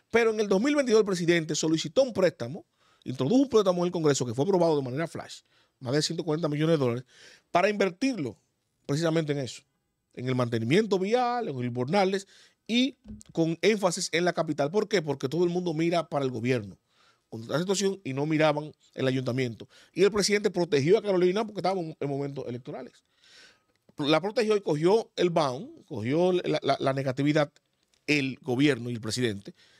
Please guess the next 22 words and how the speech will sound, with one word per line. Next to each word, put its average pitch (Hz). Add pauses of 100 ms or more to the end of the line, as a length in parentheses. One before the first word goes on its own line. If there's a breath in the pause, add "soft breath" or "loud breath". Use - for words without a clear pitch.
sin 190
que 185
tocaran 156
a 165
Carolina. 156 (420 soft breath)
Y 175
luego 240
de 185
eso, 151
entonces 151
lo 156
que 156
hace 151
es 170
que 160
le 147
in-, 117
le 127
inyectan 151
dinero 135
al 123
ayuntamiento. 107